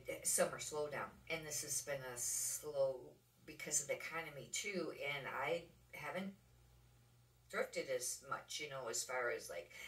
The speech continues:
but the biggest thing is finding the inventory. But what I have been doing, too, besides doing the end and sell similar, I've been taking some of my old listings, um, and I'll go out, like, I'll take a, um,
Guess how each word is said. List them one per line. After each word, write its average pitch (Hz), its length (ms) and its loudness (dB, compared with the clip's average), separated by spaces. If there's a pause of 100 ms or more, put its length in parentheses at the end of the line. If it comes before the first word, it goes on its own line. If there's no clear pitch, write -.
(100)
but 185 100 2
the - 80 12
biggest 262 340 6
thing 147 160 4
is 135 140 2
finding 131 380 -4
the - 200 -6
inventory. - 500 0 (360)
But 156 160 2
what 151 140 6
I 180 100 6
have 220 180 6
been 233 140 0
doing, 233 280 -2
too, 196 240 0
besides 147 680 2
doing 151 300 0
the - 180 -2
end 143 160 2
and 175 160 2
sell 214 220 4
similar, 139 680 6 (500)
I've - 240 8
been 208 140 2
taking 214 360 -2
some 165 260 6
of 185 100 4
my 196 200 4
old 202 280 4
listings, 180 680 2 (300)
um, 151 180 8 (100)
and 156 120 0
I'll 151 180 4
go 170 160 12
out, 170 260 10
like, 160 200 8
I'll 165 80 2
take 190 200 -2
a, 147 140 2 (160)
um, 151 240 6